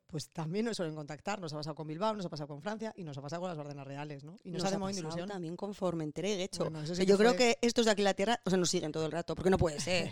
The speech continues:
Speaker 1: <laughs>
Speaker 2: O sea, ya
Speaker 1: Sí.
Speaker 2: no es San Sebastián, ya es que sacan cada lugar al que vamos, que nos hace muchísima ilusión,
Speaker 1: Sí.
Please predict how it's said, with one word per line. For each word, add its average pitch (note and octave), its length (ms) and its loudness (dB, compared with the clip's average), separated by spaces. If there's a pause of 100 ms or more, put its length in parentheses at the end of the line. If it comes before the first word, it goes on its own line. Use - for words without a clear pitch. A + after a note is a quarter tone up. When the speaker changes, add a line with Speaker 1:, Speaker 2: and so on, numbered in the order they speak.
Speaker 1:
<laughs> - 80 -14
Speaker 2:
O - 20 -10
sea, E3+ 100 2
ya G#3 120 8
Speaker 1:
Sí. A3+ 60 8
Speaker 2:
no G3+ 100 4
es G3 80 0
San G#3 120 0
Sebastián, F3+ 480 -2
ya F3+ 100 -2
es - 40 -8
que - 80 -6
sacan A3 460 -4
cada G3 260 2
lugar F3+ 240 2
al A3+ 140 2
que - 80 -2
vamos, A3 240 2
que F3+ 80 -4
nos E3+ 80 -4
hace F3+ 120 -4
muchísima G3+ 400 -4
ilusión, A3 480 2 (140)
Speaker 1:
Sí. E3+ 60 -12